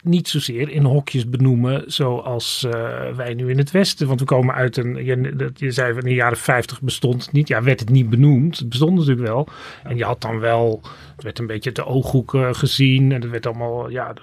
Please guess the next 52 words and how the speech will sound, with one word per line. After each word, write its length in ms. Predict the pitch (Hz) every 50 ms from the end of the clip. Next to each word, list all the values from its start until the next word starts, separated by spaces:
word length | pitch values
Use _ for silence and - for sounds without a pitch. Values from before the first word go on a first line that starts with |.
| - 143 -
twee 200 | - 135 113 107
mannen, 480 | 110 113 110 113 120 123 123 127 127 110
die 100 | - -
waren 220 | - - 110 117 120
dan 160 | 113 107 113
bevriend, 400 | 110 101 - 117 120 120 131 127
die 100 | - 131
woonden 300 | 120 131 131 131 135 135
dan 100 | 131 135
samen. 240 | 123 - - 123 123
Die 80 | 135 131
hadden 180 | 120 113 120
een 60 | - -
stuk 180 | - 131 -
moeilijker 360 | 135 139 147 143 127 120 131
dan 160 | 123 117 120 113
twee 240 | - 143 123 120
vrouwen 420 | 113 - 123 117 127 135 135 143 143
die 120 | 143 147
dan 160 | 139 151 147
samen 420 | 143 - - 139 135 143 147 143 139
woonden. 300 | 143 139 139 147 156 156
Daar 80 | 135 110
werden 300 | 110 107 110 107 110 113
meestal 260 | 113 110 107 - 113
geen 160 | - 120 113
vragen 340 | - 123 117 123 127 127 139
over 200 | 143 143 131 123
gesteld. 480 | - - - - 135 135 156 170 - - - - - - - - - - _
En 280 | - - 151 147 147 - - - - - - - _ -
ja, 120 | - 147
er 80 | 127 127
was 160 | 147 151 -
wel 120 | 156 147
een 60 | 131 123
soort, 420 | - - 139 123 - - - - _ _ _ _
soort 320 | - - - 139 127 113 - _ _ _ _
tolerantie, 640 | - 143 131 127 127 127 143 147 175 180 - - 131
maar 80 | 131 139
het 80 | 151 160
moest 140 | 156 147
niet 180 | 175 190 180 -
te 80 | - 135
gek 260 | - 190 180 - -
worden 280 | 120 113 110 107 - - 123
natuurlijk. 420 | 135 - - - 131 135 - -
Dus 180 | - 123 - -
als 160 | 127 - - -
je 60 | 139
daarvoor 260 | 127 120 113 143 151
uitkwam, 580 | 139 131 156 165 - - 175 170 165 160 160 151
dan 260 | 151 151 147 147